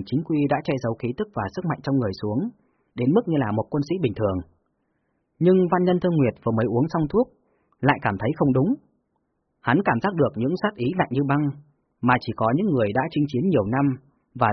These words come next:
giết rất nhiều người như hắn mới có thể cảm nhận được. Đối mặt với sát ý này, Văn Nhân Thương Nguyệt chỉ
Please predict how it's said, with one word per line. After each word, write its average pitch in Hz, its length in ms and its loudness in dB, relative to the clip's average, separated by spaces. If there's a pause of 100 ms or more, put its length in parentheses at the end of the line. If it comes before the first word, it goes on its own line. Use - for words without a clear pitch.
giết 180 180 0
rất 208 140 -2
nhiều 123 140 2
người 104 240 -2
như 120 140 0
hắn 104 180 -2
mới 160 100 0
có 190 80 -4
thể 110 100 -2 (100)
cảm 104 160 -2
nhận 107 160 -4
được. 107 200 -2 (1400)
Đối 127 200 2
mặt 180 160 4
với 123 200 2
sát 202 100 -2
ý 123 180 -2
này, 123 200 0 (680)
Văn 175 120 6
Nhân 185 140 4
Thương 180 140 0
Nguyệt 131 200 2
chỉ 113 140 -6